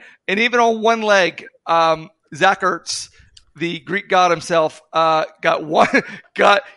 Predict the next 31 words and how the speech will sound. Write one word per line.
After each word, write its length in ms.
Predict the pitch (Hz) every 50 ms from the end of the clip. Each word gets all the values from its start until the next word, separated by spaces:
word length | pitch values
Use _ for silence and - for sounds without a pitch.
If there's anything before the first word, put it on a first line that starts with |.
| _ _ -
got 240 | 190 190 - 180
one 240 | 185 202 233 254 269
catch 380 | - - - 220 214 233 - -
for 120 | - 202 180
fourteen 580 | - - 220 247 254 - - - 254 247 240 226
yards 480 | 214 208 196 190 190 185 190 185 - - _ -
and, 180 | 190 190 190 - - _ -
and 140 | 175 170 165
a 40 | 160
touchdown. 540 | - - 180 165 - - - 139 123 113 - - - - _
So 420 | - - 208 202 190 190 180 175 - - - -
if 120 | 170 165
he 100 | 185 240
can 140 | - - 269
score 260 | - - - 240 240
a 40 | 226
touchdown 560 | - - 226 220 - - 214 208 202 202 208 - -
on 280 | 160 175 170 165 165 - _ _ _ _ _ - _ _
one 260 | - 170 220 233 233 226
leg, 380 | 208 190 175 156 147 - - _ - _ _ _ _ _ _ _ _ _ _ -
play 320 | - - - 165 202 208
him. 140 | 170 143 113 -
Because 280 | 135 - - 160 120 131
why? 300 | 139 156 165 185 220 - - - 175
Because 200 | 156 - 160 139
it's 140 | 135 123 _
double-digit 680 | - 196 220 240 254 185 143 156 208 - - 214 - _
points 320 | - 202 220 254 240 -
in 140 | - - 170
the 60 | 156 -
tight 320 | _ - - 220 226 -